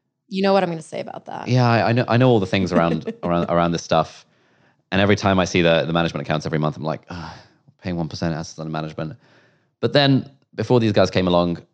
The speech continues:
Speaker 2: all the money was just sitting in the business account, not earning anything. And so I'm kinda like, "Okay, I'm paying for it in the short term because they deal with a lot of the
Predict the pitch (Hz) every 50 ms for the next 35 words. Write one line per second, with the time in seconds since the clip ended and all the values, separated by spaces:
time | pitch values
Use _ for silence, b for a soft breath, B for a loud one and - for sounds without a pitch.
0 | _ - 95 95 92 90 87 87 82 80 82 - 90 85 82 82 78 80 73 67
1 | 80 76 76 76 - - 80 78 76 71 - 80 78 76 - 80 76 76 73 71
2 | 73 73 - 76 73 71 71 - - 90 - - 90 87 85 87 92 95 78 -
3 | - - - 127 127 131 120 107 107 104 98 - - - - - _ _ _ _
4 | 170 180 175 165 - 160 139 135 127 - 151 151 151 139 - 139 120 127 120 -
5 | 135 131 110 - 127 120 117 113 107 104 - 107 98 87 98 95 95 90 98 95
6 | 92 92 87 90 87 87 87 82 90 85 85 82